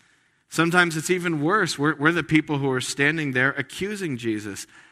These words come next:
"How dare this happen to me? God, I will never believe in you unless you do this for me because, rah," and,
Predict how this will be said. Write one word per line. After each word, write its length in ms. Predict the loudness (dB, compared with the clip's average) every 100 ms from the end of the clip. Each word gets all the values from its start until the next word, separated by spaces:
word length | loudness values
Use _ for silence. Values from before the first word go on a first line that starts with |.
| _
"How 160 | -18 -18 -20 _
dare 340 | -6 -4 -2
this 160 | -2 -4
happen 380 | -2 -2 -2 -6
to 60 |
me? 320 | -4 -2 -4 -6 -14 -10
God, 300 | -4 -2 0
I 100 | 0
will 100 | -2
never 240 | 0 -2 -2
believe 540 | -2 0 0 0 -2
in 100 | -2
you 240 | 0 0 0
unless 320 | 0 -2 -4
you 100 | -8
do 160 | -8
this 360 | -8 -6 -4 -4
for 200 | -4 -2
me 220 | 0 0
because, 440 | 0 -4 -6 -8 -8
rah," 500 | -8 -2 0 2 0
and, 160 | -2